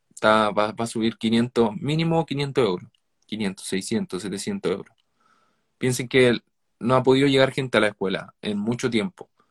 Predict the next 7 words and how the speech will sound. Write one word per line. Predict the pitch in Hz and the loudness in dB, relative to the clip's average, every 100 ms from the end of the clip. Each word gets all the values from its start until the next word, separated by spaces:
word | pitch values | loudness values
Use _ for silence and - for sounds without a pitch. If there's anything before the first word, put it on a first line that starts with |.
| _ _ _ _ _ _ - - _ - | _ _ _ _ _ _ -20 -20 _ -2
Tanto | 113 110 101 | 0 2 0
aquí | - 113 | 2 0
a | 101 | 0
Irlanda, | 101 101 107 117 117 117 107 98 92 92 | 4 4 4 2 2 2 2 0 0 -2
a | |
Canadá, | 90 87 85 95 113 117 110 | -6 -6 -2 4 6 4 2
a | 98 85 - - | -2 -4 -6 -16